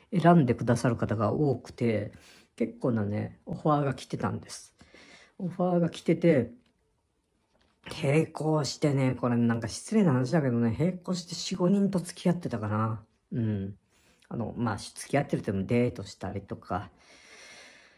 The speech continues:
えー、まあ、お飲みに行ったりとか、うん、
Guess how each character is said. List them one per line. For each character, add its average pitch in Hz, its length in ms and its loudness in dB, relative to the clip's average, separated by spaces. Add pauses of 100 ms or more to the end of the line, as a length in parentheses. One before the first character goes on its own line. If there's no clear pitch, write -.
(600)
え - 20 -2
ー、 - 560 -4
ま 123 120 2
あ、 107 60 -2
お 104 160 0
飲 123 160 2
み 123 120 2
に 95 140 -2
行 98 100 -12
っ - 40 -20 (220)
た 123 100 0
り 104 140 -2
と 95 160 -12
か、 - 420 -12 (400)
う 117 60 -10
ん、 104 320 -6